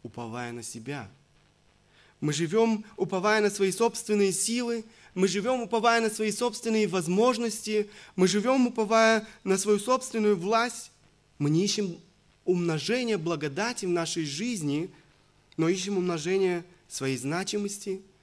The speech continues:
мы ищем, ищем умножение своей власти, мы ищем умножение своего авторитета, мы ищем умножение своего влияния на других людей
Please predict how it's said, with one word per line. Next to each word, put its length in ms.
мы 240
ищем, 320
ищем 360
умножение 800
своей 280
власти, 800
мы 200
ищем 200
умножение 560
своего 300
авторитета, 840
мы 220
ищем 220
умножение 560
своего 340
влияния 680
на 120
других 420
людей 460